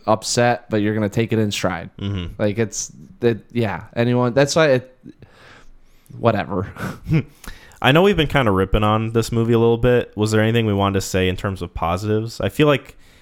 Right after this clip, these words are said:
Speaker 2: a lot of it applies to Wes Anderson's other films where it looks visually great. The music choices I really liked. Uh, I thought
Speaker 1: Po-
Speaker 2: they fit with the tone of,
Speaker 1: Yeah.
Speaker 2: like, the nineteen fifties, you know. And, uh,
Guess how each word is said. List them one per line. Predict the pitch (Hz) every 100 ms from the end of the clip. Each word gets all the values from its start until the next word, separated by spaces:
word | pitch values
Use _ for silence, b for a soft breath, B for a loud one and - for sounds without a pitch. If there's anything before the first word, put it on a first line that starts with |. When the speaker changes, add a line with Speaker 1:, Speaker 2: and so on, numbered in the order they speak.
| b b b _ - _ - -
Speaker 2:
a |
lot | 160 175 180
of | 151
it | 143
applies | 117 - 107 107 -
to | 117 101 95 92 -
Wes | 104 110 101 101
Anderson's | 98 95 98 92
other | 113 123 104
films | - 92 85 87 98
where | 90 85
it | 82
looks | 92 95
visually | - 95 92 92 87
great. | 85 90 85 85 85 -
The | 98
music | 98 101 104 -
choices | 101 95 - 98
I | 90
really | 90 90
liked. | 90 87 90 90 - b b b b
Uh, | 92 92 87 92
I |
thought | 98 92
Speaker 1:
Po- |
Speaker 2:
they | 95
fit | - 110 101
with | 95
the | 98
tone | - 101 92 92
of, | 90 90 - - - -
Speaker 1:
Yeah. | 233 147 - - 101
Speaker 2:
like, | 98 92
the |
nineteen | 101 98 98 - 95
fifties, | - 95 - 90 90 95
you | 98
know. | 90 87 87 B B B B B B B _
And, | 123 117 117 113
uh, | 117 113 110 107